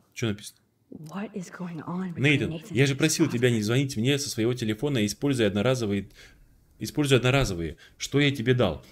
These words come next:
Speaker 1: Я не желаю снова слышать, как ты выкрикиваешь мое имя в общественных местах. Подобную глупость ты уже себе не раз позволял.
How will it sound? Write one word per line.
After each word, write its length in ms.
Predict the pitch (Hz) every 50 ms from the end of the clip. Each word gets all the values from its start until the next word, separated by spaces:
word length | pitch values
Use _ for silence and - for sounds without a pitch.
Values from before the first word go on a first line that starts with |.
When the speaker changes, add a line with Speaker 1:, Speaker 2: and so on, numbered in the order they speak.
| - -
Speaker 1:
Я 200 | - 101 107 127
не 100 | 135 139 123
желаю 380 | 113 117 117 143 151 143 113 104
снова 260 | - 127 127 120 107
слышать, 420 | 101 - - 131 139 131 113 104 -
как 200 | - 101 98 -
ты 200 | - 135 135 117
выкрикиваешь 680 | 104 104 104 - 123 131 127 - 101 92 92 - -
мое 180 | 95 98 98
имя 320 | 92 - 143 143 123 101 92
в 160 | 85 71 -
общественных 560 | 107 101 - - 139 131 - 110 107 101 - -
местах. 400 | 117 120 - - 123 85 - - - - - - -
Подобную 540 | - 104 113 147 143 127 113 113 110 107 101
глупость 380 | 113 156 175 - 120 104 -
ты 60 | -
уже 240 | 101 101 101 107 135
себе 320 | 131 - - 95 104 120 117
не 80 | 104
раз 140 | 101 117 113
позволял. 460 | - - 101 104 120 127 135 104 78